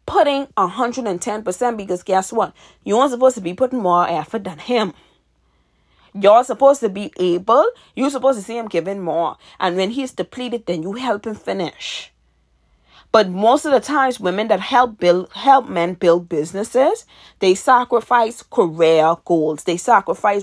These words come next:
women rights to build. That's no problem. That is your preference. However, money still matters in that conversation because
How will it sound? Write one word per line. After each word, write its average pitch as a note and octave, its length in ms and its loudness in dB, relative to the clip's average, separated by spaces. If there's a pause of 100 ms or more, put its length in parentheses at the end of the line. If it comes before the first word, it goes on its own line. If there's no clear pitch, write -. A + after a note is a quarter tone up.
women E3+ 360 -8
rights E3 480 -2 (460)
to A#3+ 160 -4
build. F3 400 2 (560)
That's G3 300 2
no F3+ 280 2
problem. A3 580 2
That E3+ 160 0
is D#3+ 280 -6
your D#3 160 -4
preference. - 1000 -8 (1040)
However, G3+ 800 0 (340)
money G3 340 -2
still A#3+ 300 0
matters G#3 420 -2
in E3+ 120 -6
that D#3+ 160 -6
conversation G#3 880 -4 (160)
because G3 480 0